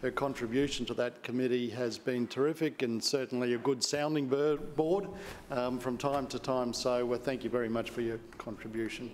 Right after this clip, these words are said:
Councillor Hammond. Um, turning to the committee report, uh, item A was a committee presentation on our housing supply action plan. Mister Chair, it should be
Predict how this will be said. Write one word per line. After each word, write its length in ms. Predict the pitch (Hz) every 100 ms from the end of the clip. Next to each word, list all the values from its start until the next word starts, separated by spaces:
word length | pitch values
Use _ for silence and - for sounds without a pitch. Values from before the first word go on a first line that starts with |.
| -
Councillor 360 | 113 117 - 117
Hammond. 260 | 135 117 - - - - - - - - -
Um, 300 | 170 175 214 -
turning 360 | 202 202 175 131
to 120 | -
the 120 | 139
committee 340 | 131 147 143 139
report, 600 | 139 147 156 156 156 143
uh, 240 | 127 151
item 240 | 147 127 135
A 260 | 143 147 135
was 160 | 143 123
a 160 | 127 123
committee 360 | - 156 151
presentation 720 | 127 135 120 120 135 143 156
on 160 | 139 131
our 140 | 131
housing 400 | 123 143 139 135
supply 480 | 123 123 - 139 131
action 340 | 139 - 165 147
plan. 440 | - 156 185 196 - - - - - - - - - - - - - - - -
Mister 220 | 143 123
Chair, 300 | - 160 156
it 100 | 160
should 180 | 190 156
be 220 | 143